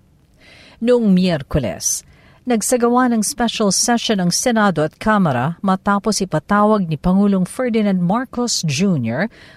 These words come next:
para aksyonan ang mahalagang panukala at resolusyon kasunod ng sigalot sa liderato ng mataas na kapulungan.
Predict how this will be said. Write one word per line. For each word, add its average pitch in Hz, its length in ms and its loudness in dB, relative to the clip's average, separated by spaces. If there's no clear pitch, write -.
para 247 240 0
aksyonan 247 640 -2
ang 262 80 -2
mahalagang 202 640 0
panukala 240 800 0
at 156 160 -8
resolusyon 151 880 -4
kasunod 226 480 0
ng 208 160 0
sigalot 202 560 0
sa 226 160 -2
liderato 175 640 0
ng 262 160 0
mataas - 480 -4
na 190 80 0
kapulungan. 190 960 0